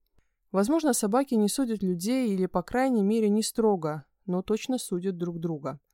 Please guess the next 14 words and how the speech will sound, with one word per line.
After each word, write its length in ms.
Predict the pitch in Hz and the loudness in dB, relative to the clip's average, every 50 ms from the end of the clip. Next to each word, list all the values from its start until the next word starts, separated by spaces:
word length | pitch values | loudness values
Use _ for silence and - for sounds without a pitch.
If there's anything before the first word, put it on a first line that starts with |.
| _ _ _ _ _ _ _ _ _ _ | _ _ _ _ _ _ _ _ _ _
Собака 440 | - - 202 190 233 254 - 240 | -4 -2 0 2 2 0 0 -2
в 60 | 220 - | -6 -4
присутствии 540 | - 196 - - 233 220 - - - 196 | -4 -4 -4 -4 -6 -6 -6 -4 -4 -2
других 360 | 185 185 180 185 180 220 202 - | -2 -2 -4 -2 -2 -2 -4 -2
собак 420 | - 202 180 175 226 254 247 - | -4 -4 -2 0 -2 -2 -2 0
может 280 | 202 214 226 208 208 - | 0 0 2 0 -2 -4
чувствовать 460 | - - 226 - - - 202 196 - | -4 -8 -10 -10 -4 -4 -4 -4 -2
потребность 560 | - 180 170 - 214 226 226 - 226 220 - | -4 -6 -6 -4 -4 -4 -2 -2 -4 -4 -4
сохранять 580 | - - 190 - - 185 180 190 214 226 - - | -6 -8 -8 -4 -2 0 0 2 0 0 -2 -4
лицо 320 | 214 208 - - - 208 | -4 -4 -4 -4 -4 -2
во 140 | 196 208 208 | -2 -2 -4
всем, 420 | - - - - 170 147 143 156 - _ _ _ _ _ _ | -4 -6 -6 -6 -6 -6 -6 -10 -14 _ _ _ _ _ _
быть 200 | 208 247 277 - | -6 -4 -2 0
начеку, 640 | 277 277 269 - - 247 - - - 175 165 160 - | 0 0 0 0 -2 -4 -4 -4 -4 -2 -2 -2 -4